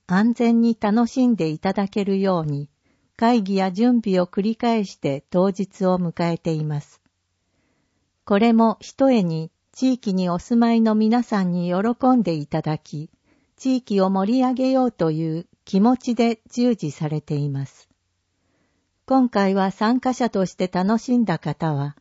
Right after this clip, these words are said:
ぜひ担い手として活動に関わってみませんか？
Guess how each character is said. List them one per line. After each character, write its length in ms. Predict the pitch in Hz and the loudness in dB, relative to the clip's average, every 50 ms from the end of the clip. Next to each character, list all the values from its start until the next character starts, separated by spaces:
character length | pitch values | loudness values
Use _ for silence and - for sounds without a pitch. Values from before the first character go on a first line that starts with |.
| _ _ _ _ _ _ _ - | _ _ _ _ _ _ _ -6
ぜ 180 | 185 233 262 | -2 0 0
ひ 220 | 247 - 226 196 190 | 0 0 0 -2 0
担 360 | 190 190 202 208 226 247 247 | 0 0 2 2 2 2 2
い 80 | 247 240 | 0 0
手 140 | - 233 | -2 -2
と 160 | 226 - 233 233 | 0 0 0 -2
し 100 | - - | -2 -2
て 180 | - 220 220 - | -4 -4 -4 -2
活 340 | - - 185 180 - 233 | -4 -6 -6 -6 -4 -2
動 200 | 214 247 240 240 | 0 0 2 2
に 160 | 233 233 233 226 | 2 2 0 0
関 320 | - 214 202 - 240 247 | -2 -6 -2 0 0 2
わ 100 | 254 254 | 2 0
っ 80 | 247 - | 0 -2
て 180 | - 190 165 | -4 -4 -2
み 160 | 156 156 165 | -2 -2 -2
ま 140 | 175 180 185 | -2 -2 -4
せ 180 | - - 208 185 | -2 -2 -2 -2
ん 120 | 160 135 | -2 -4
か？ 280 | - - 151 160 185 | -6 -8 -8 -10 -10